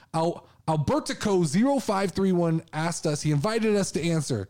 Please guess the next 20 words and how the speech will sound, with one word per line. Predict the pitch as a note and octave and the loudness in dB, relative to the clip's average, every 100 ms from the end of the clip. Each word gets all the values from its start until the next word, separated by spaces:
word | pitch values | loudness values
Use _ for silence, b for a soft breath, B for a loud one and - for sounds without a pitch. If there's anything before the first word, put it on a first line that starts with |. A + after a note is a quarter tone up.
| B B B B B2 | B B B B -4
"Do | C#3+ | 0
you | D3+ B3 | 2 2
feel | - A#3+ | 0 -2
like | A3 D#3 | -2 -2
WrestleMania | E3 F#3 G3 F3 E3 D#3+ C#3+ | -2 0 0 0 2 2 0
is | C3+ | -4
too | - - G#3+ | -4 0 0
driven | C#3 E3+ F#3 F#3+ | 2 0 2 0
by | C#3+ | 0
guest | B2 C#3+ D3 - | -2 -2 -2 -4
appearances | - D#3 D#3 E3+ E3 E3+ - _ b b - | -4 -2 -2 -2 -4 -6 -10 _ b b -2
rather | D#3 F#3+ A3+ | 0 0 0
than | G3+ F3+ E3 - | 0 -2 -2 -4
interested | F3 F3+ G3+ F#3+ - F#3+ E3+ | -4 -2 -2 -2 0 0 0
in | C#3+ C#3+ C#3+ | 0 2 2
making | D3 D3 C#3+ C#3+ | 0 0 -2 0
the | C3+ | 0
next | C3 A#2 - | 0 -2 -6
big | A2 G#2+ | -8 -8
star?" | - - G2+ - | -8 -12 -14 -18